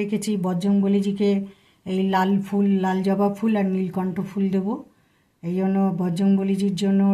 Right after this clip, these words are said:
রেখেছি, শিব ঠাকুরের জন্য রেখেছি। শিব ঠাকুরের এখানে এই যে আছে দেখো নীলকণ্ঠ,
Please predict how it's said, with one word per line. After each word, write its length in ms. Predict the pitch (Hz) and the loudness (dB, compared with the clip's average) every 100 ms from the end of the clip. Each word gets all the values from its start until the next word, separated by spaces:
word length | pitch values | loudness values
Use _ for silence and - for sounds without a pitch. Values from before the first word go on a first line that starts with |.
| 196 | 2
রেখেছি, 340 | 196 196 208 233 240 - - | 0 -4 -4 -6 -8 -16 -8
শিব 200 | - 196 - | -4 -4 -2
ঠাকুরের 380 | 202 208 208 202 | -2 0 -4 -2
জন্য 180 | 208 208 208 208 | -2 -2 -2 -2
রেখেছি। 380 | 208 208 208 - 226 214 | -2 -2 -4 -4 -4 -4
শিব 140 | 175 - | -8 -6
ঠাকুরের 340 | 196 202 202 196 | -6 -4 -2 -2
এখানে 220 | 190 190 190 | -2 -4 -4
এই 60 | 185 | -4
যে 80 | 196 185 | -4 -4
আছে 180 | 175 - 185 | -4 -6 -4
দেখো 160 | 185 190 185 | -4 -2 -2
নীলকণ্ঠ, 460 | 180 180 185 180 | -4 -4 -6 -4